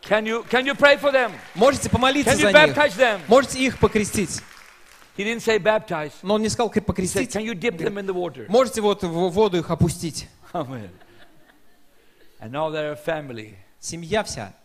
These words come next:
Speaker 1: serving Jesus.
Speaker 2: служит Иисусу теперь.
Speaker 1: You know,
Speaker 2: А, знаете,
Speaker 1: that is the greatest joy.
Speaker 2: это вели-, ве-, самая величайшая радость,
Speaker 1: A Christian can have.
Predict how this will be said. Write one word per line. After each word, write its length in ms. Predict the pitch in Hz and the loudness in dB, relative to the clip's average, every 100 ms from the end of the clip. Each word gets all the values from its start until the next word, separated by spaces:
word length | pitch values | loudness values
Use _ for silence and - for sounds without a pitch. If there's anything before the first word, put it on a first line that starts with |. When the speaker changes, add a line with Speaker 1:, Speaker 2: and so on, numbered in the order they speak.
| _ _ - - | _ _ -18 -12
Speaker 1:
serving 320 | 131 123 123 | -10 -12 -16
Jesus. 320 | 110 95 - - | -18 -20 -20 -20
Speaker 2:
служит 460 | - - 175 180 180 | -14 0 0 0 -2
Иисусу 400 | 147 - 175 - | -4 -2 -4 -6
теперь. 420 | 139 123 113 107 107 _ _ _ - _ - _ _ - | -8 -2 0 -2 -4 _ _ _ -20 _ -20 _ _ -16
Speaker 1:
You 80 | 131 | -10
know, 320 | 151 175 180 165 _ _ - | -6 -6 -8 -18 _ _ -6
Speaker 2:
А, 180 | 120 120 | -4 -4
знаете, 520 | 104 139 143 - 98 - - | -2 -4 -4 -6 -10 -16 -16
Speaker 1:
that 140 | 120 | -12
is 160 | 127 113 | -12 -14
the 80 | - | -20
greatest 400 | 117 135 139 113 | -16 -16 -16 -20
joy. 280 | - 127 127 - _ | -16 -16 -16 -20 _
Speaker 2:
это 240 | 151 180 190 | -4 0 -2
вели-, 340 | 160 202 214 | -2 -4 -6
ве-, 240 | 170 170 170 | -6 -4 -2
самая 260 | 214 208 | -2 0
величайшая 500 | 185 180 208 180 175 | -2 -2 -2 0 -2
радость, 480 | 160 135 104 - - | -2 -4 -8 -14 -20
Speaker 1:
A 60 | 113 | -20
Christian 420 | - 131 - 131 | -16 -16 -14 -16
can 120 | - 113 | -16 -14
have. 140 | 127 | -14